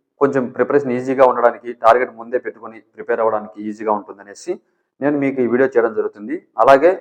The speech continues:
మీలో ఉన్న భయాన్ని కూడా కొంచెం తగ్గించడానికి ఈ వీడియో చేయడం జరుగుతుంది. Almost మనకి after events అంటే ప్రిలిమ్స్ అయిన తర్వాత before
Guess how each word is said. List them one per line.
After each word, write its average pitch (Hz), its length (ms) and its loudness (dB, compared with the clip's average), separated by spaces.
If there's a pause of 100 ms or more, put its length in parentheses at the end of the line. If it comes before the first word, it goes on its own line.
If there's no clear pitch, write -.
(100)
మీలో 123 180 4
ఉన్న 131 160 4
భయాన్ని 120 320 6
కూడా 139 160 0
కొంచెం 110 280 -20
తగ్గించడానికి 117 560 -10
ఈ 104 80 -10
వీడియో 107 180 -8
చేయడం 104 220 -14
జరుగుతుంది. 101 300 -18 (520)
Almost 165 380 4
మనకి 131 280 -2 (300)
after 143 240 0 (140)
events 151 300 0
అంటే 131 240 0
ప్రిలిమ్స్ 156 360 0
అయిన 139 340 0
తర్వాత 107 260 -4 (540)
before 185 260 6